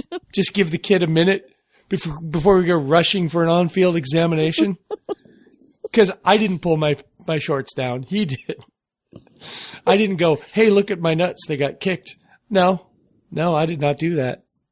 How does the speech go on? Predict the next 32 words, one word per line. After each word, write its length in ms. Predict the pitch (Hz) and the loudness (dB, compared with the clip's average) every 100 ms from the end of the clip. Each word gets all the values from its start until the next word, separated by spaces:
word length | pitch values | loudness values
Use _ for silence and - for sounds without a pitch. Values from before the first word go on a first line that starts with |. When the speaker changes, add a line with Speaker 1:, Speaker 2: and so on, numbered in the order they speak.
| _ | _
Speaker 2:
and 240 | 160 165 165 | -2 0 2
would 160 | 180 | 0
not 180 | 143 123 | -2 -8
do 140 | 135 127 | -10 -14
that. 180 | 135 - _ _ _ - - - _ _ _ _ _ | -16 -20 _ _ _ -20 -20 -20 _ _ _ _ _
<sighs> 40 | - | -2
Anyway, 1200 | 208 190 180 156 147 113 - 180 165 139 131 123 - - _ _ _ _ | 2 2 2 0 -2 -4 -6 -2 0 2 2 0 -4 -16 _ _ _ _
thanks 240 | 147 135 - | -2 -2 0
for 100 | 135 | 0
making 300 | 131 139 135 | 0 -2 -4
me 80 | |
tell 240 | 135 127 127 | -2 -2 0
that. 260 | 110 - _ _ _ _ _ | -2 -8 _ _ _ _ _
<laughs> 1200 | 349 494 - - _ 453 - - - _ _ - | -2 0 0 -6 _ -8 -8 -12 -20 _ _ 0
Um, 500 | 165 165 156 151 135 - _ _ _ _ _ _ _ _ _ _ - | 2 4 2 0 -4 -10 _ _ _ _ _ _ _ _ _ _ -10
<laughs> 1300 | 254 - - - - - - - _ _ _ _ - | -8 -8 -12 -20 -18 -18 -20 -20 _ _ _ _ -2
what 200 | 202 233 | 2 4
else 200 | 214 214 | 2 2
we 120 | 196 | 0
got 240 | 185 170 - | 0 0 -2
for, 360 | 175 165 165 - | 0 2 2 0
uh, 400 | 160 156 147 151 | 2 4 2 2
Thursday? 480 | - 180 170 160 170 | 0 0 0 2 4
Oh, 140 | 185 | 4
this 220 | 156 185 202 | 2 0 0
was 140 | 156 | -2
the 140 | 151 | -4
big 640 | 113 - 151 160 165 165 139 | -8 -4 0 2 2 0 -4
discussion 540 | 151 - 143 135 131 | -8 -4 -2 -2 -4
of 60 | 127 | -6
the 60 | 120 | -6
week. 300 | - - | -10 -20